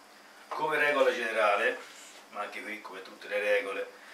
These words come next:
è una regola che si può naturalmente cambiare, modificare,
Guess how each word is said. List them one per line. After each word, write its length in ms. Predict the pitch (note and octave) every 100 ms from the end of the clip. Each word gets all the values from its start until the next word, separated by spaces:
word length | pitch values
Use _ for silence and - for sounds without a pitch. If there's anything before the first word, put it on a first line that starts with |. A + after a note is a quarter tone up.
| - - - - -
è 60 |
una 140 | - G2
regola 500 | G#2 G2 G2 F#2+ G2+
che 120 | -
si 160 | - -
può 280 | G2 - -
naturalmente 760 | A#2+ - G2+ G2 G2 F#2 F2 F2
cambiare, 600 | F#2+ F#2+ G2 G#2 F#2+ F#2
modificare, 1160 | F#2 F2+ F#2 G2+ G#2 G2+ - - - - -